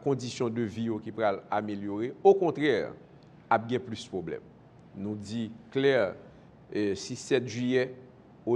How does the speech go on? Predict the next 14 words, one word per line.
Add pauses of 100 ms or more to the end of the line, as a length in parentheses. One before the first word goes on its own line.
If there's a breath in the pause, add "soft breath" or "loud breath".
nivo, (2500)
e, (100)
pouvwa
egzekitif
lan, (500 loud breath)
ki
te
monte (280)
pri
gazolin, (680)
le,
le
gwoup
majoritè